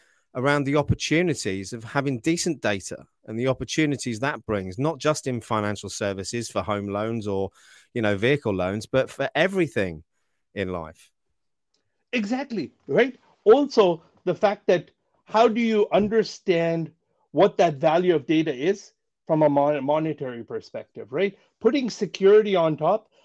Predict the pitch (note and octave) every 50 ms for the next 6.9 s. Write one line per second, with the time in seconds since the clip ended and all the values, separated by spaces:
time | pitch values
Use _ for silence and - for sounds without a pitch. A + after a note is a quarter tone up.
0 | _ _ - E3+ D3+ C#3 D#3 E3+ E3 E3 - - A#3 B3+ C4 B3 A3+ G3+ E3+ D#3+
1 | - D3 D3+ D3+ C4+ B3 D#3+ A#2+ B2 E3 A3 - C#3 D#3 D3+ - F#3 F3 G3 G3
2 | F#3+ D3 C#3+ D#3+ E3 F#3+ G3 - A#3 A3 - _ _ _ _ _ _ _ - D3+
3 | D#3+ D#3 E3+ E3 D3+ D#3 D3+ E3+ D#3 D#3 - - D#3+ C#3+ - D3 C#3+ C#3 D#3+ C#3
4 | F3+ F#3+ G#3 F#3+ - F3+ D3+ - - - C#3 D3+ F3 - _ _ _ _ _ -
5 | E3 D#3+ F3+ D#3 C#3+ D#3+ F#3 G#3 A#3+ A#3 F#3+ D3 A#2 _ _ _ _ _ - -
6 | C3+ B2+ B2 A#2+ A#2 B2 C#3+ D3+ D3 - D#3 E3 G3+ - - - -